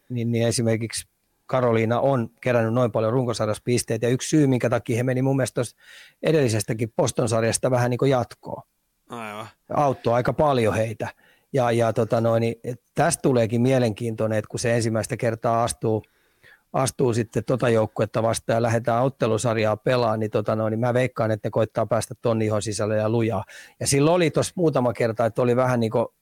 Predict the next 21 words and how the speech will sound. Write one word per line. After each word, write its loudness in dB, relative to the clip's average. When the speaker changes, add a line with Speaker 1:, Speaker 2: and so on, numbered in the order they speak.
Speaker 1:
ö, -6
dynamiitti 0
lähti -2
vähän 0
palaamaan, 0
että -10
se -8
meinasi 0
räjähtää, 0
mut -8
sit -6
taas -2
viimeisessä 2
pelissä, -4
tässä -4
seiskapelissä, -2
niin -4
sehän 2
oli 2
ihan 0
mister -4